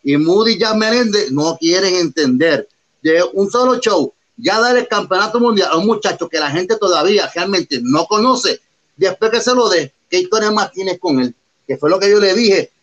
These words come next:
¿Y qué pasó cuando le dio el campeonato? Después de eso, llenaron las canchas, hicieron algo más. No, le hacen daño al muchacho, porque le están dando algo que todavía no, no merece. Hay que bildearlo.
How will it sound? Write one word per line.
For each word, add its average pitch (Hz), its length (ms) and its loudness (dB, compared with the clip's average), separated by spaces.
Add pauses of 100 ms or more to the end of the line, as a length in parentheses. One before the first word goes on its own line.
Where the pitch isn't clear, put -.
(140)
¿Y 165 140 -2
qué 190 140 2
pasó 214 340 -2
cuando 214 180 2
le 208 80 4
dio 202 100 2
el 208 40 -6
campeonato? 151 640 -2 (120)
Después 175 360 0
de 160 60 2
eso, 147 140 -6
llenaron 131 300 -2
las 202 140 -2
canchas, 240 440 -2 (240)
hicieron 170 300 0
algo 208 160 0
más. 170 100 2
No, 180 340 2 (260)
le 139 80 -2
hacen 202 300 2
daño 208 280 2
al 226 60 2
muchacho, 214 720 0 (320)
porque 180 240 0
le 175 60 4
están 175 160 0
dando 208 220 2
algo 220 200 4
que 208 60 4
todavía 185 420 0
no, 202 220 0
no 185 80 0
merece. 202 560 -2 (420)
Hay 156 140 -4
que 202 120 2
bildearlo. 170 1080 0